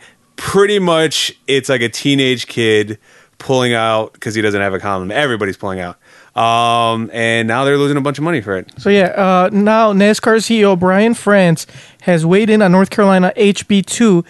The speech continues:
Speaker 2: the bill repealing ordinances to protect L G B T citizens from discrimination and banning transgender people in certain restrooms after being fished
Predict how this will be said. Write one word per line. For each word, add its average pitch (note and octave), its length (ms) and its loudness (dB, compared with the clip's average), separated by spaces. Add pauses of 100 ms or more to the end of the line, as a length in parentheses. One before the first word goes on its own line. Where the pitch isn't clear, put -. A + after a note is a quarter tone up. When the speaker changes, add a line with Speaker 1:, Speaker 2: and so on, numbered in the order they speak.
(280)
Speaker 2:
the F#3+ 80 2
bill G#3 500 2
repealing A3+ 600 2
ordinances A3 480 2
to F3+ 80 -6
protect E3+ 340 -2
L G3+ 160 2
G G3 160 0
B G3 160 0
T F#3+ 220 -2
citizens F3 580 0 (300)
from F3+ 240 0
discrimination F#3+ 640 2
and E3+ 240 0
banning G3 320 2
transgender F#3+ 580 2
people E3+ 340 -2 (480)
in F3 180 4
certain G3+ 240 2
restrooms F3 500 0
after F#3+ 280 0
being G3+ 200 4
fished - 480 -2